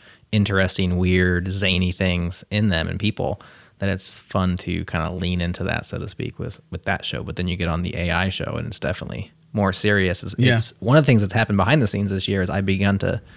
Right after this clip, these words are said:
Speaker 1: edit more of our shows and get more involved in the post-production. And I actually put out on Twitter a while back when I was editing both J S Party and Practical A I one week, the difference in the audio
Speaker 2: And the
Speaker 1: files.
Speaker 2: cuts, yeah.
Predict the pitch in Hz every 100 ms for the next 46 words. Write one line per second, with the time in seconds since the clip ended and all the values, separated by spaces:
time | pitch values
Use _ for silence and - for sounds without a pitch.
0 | - - - 113 117 - 101 95 92 92
1 | 95 90 92 95 92 90 101 98 92 92
2 | 92 90 90 131 156 101 95 - - -
3 | - - - - _ _ - 107 110 104
4 | 98 95 - _ _ 92 107 104 - 98
5 | 107 101 87 95 - 107 107 98 - 90
6 | 92 117 127 104 95 98 - - 107 101
7 | 95 98 104 101 98 95 92 - - 104
8 | - 101 101 104 123 120 110 107 98 104
9 | 95 95 104 110 101 - - - _ -
10 | 104 104 95 92 - - _ _ _ _
11 | 113 110 98 120 - 107 90 - 101 92
12 | 90 90 82 80 _ - 110 120 98 104
13 | 110 87 143 - - 123 117